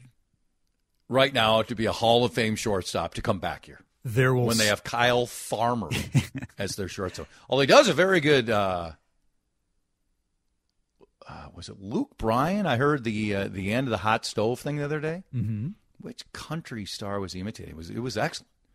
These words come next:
Speaker 2: Okay, well,
Speaker 1: But
Speaker 2: that's, that's good. That'll help him.
Speaker 1: That's good.
Speaker 2: Uh, you
Speaker 1: That's
Speaker 2: know.
Speaker 1: good. Okay.
Speaker 2: <laughs>
Speaker 1: He's got
Speaker 2: Big
Speaker 1: that over, Carlos
Speaker 2: big
Speaker 1: Correa. I think we're done.
Speaker 2: Big A thing in at bat. That'll help.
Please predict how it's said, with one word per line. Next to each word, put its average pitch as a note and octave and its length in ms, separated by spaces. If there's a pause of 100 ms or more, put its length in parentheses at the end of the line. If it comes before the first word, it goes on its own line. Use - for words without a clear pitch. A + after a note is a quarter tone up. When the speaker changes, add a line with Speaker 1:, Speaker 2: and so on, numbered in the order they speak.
(260)
Speaker 2:
Okay, C#4 140
well, G#3+ 80 (100)
Speaker 1:
But - 40
Speaker 2:
that's, - 280
that's - 240
good. G#3 300
That'll A#3+ 180
help C3+ 220
him. F#3+ 160 (100)
Speaker 1:
That's A#2 180
good. B2 200 (100)
Speaker 2:
Uh, C#2 80
you A2+ 200
Speaker 1:
That's A2 180
Speaker 2:
know. A2 80
Speaker 1:
good. F2+ 60
Okay. F2 180 (320)
Speaker 2:
<laughs> - 140
Speaker 1:
He's A#2+ 120
got E3+ 140
Speaker 2:
Big C#3+ 60
Speaker 1:
that F3 180
over, B2 180
Carlos A2 380
Speaker 2:
big - 60
Speaker 1:
Correa. G#2+ 280
I - 40
think B2+ 160
we're B2 80
done. G2 200 (300)
Speaker 2:
Big B2+ 220
A B2 140
thing B2+ 240
in A2+ 100
at G#2+ 140
bat. A#2+ 260
That'll C3+ 220
help. G#2+ 280